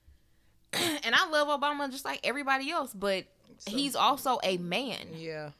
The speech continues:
Speaker 1: Like, he is a person with flaws. And in light of these comments, people started bringing up some other weak points of his, and I was like, "Ooh.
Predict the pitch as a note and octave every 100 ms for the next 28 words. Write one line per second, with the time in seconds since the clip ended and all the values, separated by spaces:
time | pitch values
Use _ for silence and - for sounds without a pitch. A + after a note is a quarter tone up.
0 | - G3 F#3+ C#4+ D4+ C4+ A#3 G3 - -
1 | A#3+ A#3+ - E2+ - - - - F#3 G#3+
2 | - G#3 F#3 E3 - A#3 G#3 - - -
3 | - F3+ F3 E3 D#3+ D#3+ D#3 D#3+ - _
4 | _ _ _ _ G3+ G#3 F3+ G#3+ C#4 G3+
5 | F3+ C#4 G#4+ - G#3+ G3 F3+ F3 - B3+
6 | A3 G#3 G3 F#3 F3 E3+ D#3 F3 A3 A3
7 | G3 G#3+ C4 - - F#3+ F3+ G3+ B3 C4
8 | C4 A3 D4 D4 - D#4+ D#4+ E4+ F4+ E4+
9 | D#4+ C#4+ D4+ C4 G#3+ F#3 F#3 F3+ - G3+
10 | G3 G3 F3+ F3+ F#3+